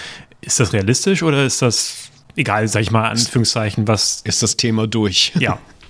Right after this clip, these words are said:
Speaker 3: Also, das, auch das ist wirklich eine schwere Frage. Also, sagen wir mal, wir kriegen eine konservativere Regierung, ähm, als, als die, die wir jetzt haben.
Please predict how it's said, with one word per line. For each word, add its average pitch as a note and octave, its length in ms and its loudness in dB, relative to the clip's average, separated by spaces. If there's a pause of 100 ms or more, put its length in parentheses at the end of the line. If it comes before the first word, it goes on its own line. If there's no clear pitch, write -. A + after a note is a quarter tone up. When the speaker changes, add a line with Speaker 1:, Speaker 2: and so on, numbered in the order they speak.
(240)
Speaker 3:
Also, B2+ 460 0 (160)
das, C#3 380 -8
auch A#2+ 100 -6
das A#2+ 160 -2
ist A2+ 140 -4
wirklich A2+ 180 -6
eine A2 80 -4
schwere G2+ 320 -6
Frage. G#2 320 -4
Also, B2 200 -2 (380)
sagen C#3 240 0
wir F3 80 2
mal, D3+ 320 0 (440)
wir B2 240 -4
kriegen C3+ 340 -2
eine B2+ 160 -2 (160)
konservativere A2+ 800 0
Regierung, F#2 480 -12 (320)
ähm, G2+ 400 -10
als, - 340 -10
als A#2+ 160 -2
die, - 80 -6
die G#2 140 -2
wir F#2+ 80 -4
jetzt F#2 200 -8
haben. G2 320 -8